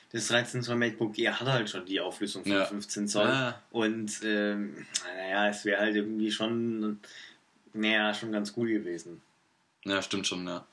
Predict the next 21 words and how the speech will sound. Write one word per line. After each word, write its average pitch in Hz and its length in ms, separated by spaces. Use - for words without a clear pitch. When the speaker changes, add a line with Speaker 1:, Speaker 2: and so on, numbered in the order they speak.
Speaker 1:
Aber 95 580
nix, - 640
nix 139 340
war. 92 320
Speaker 2:
Aber 95 220
dass 101 160
die 104 140
in 95 100
das 90 240
dreizehn 95 360
Zoll 95 240
ein 92 140
i 87 60
sieben 101 300
reinbauen, 98 380
hätte 90 120
ich 90 100
auch 87 100
nie 87 140
gedacht 85 340
irgendwie. 87 280